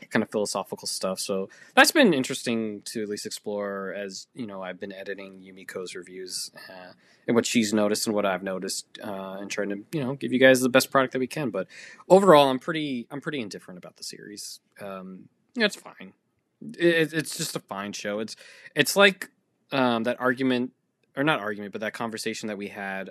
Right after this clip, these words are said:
about, uh, Fire Force, uh, where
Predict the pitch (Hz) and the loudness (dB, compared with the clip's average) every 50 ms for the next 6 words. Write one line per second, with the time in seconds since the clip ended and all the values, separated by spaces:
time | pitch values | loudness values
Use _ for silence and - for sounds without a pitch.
0 | - - 107 95 - 98 92 92 92 92 92 92 90 _ _ 113 101 95 95 101 | -14 -16 -16 -12 -10 -8 -6 -6 -6 -6 -8 -8 -10 _ _ -14 -14 -12 -10 0
1 | - 180 175 156 - - 92 85 - - - - _ _ _ _ _ _ _ _ | 4 6 6 6 4 0 -8 -8 -8 -10 -12 -12 _ _ _ _ _ _ _ _
2 | _ _ _ - 123 117 110 107 107 104 104 104 104 - _ _ _ _ _ _ | _ _ _ -2 0 2 2 4 2 2 2 0 -2 -4 _ _ _ _ _ _
3 | _ _ - 127 123 120 113 113 110 110 | _ _ -4 2 4 4 4 4 4 2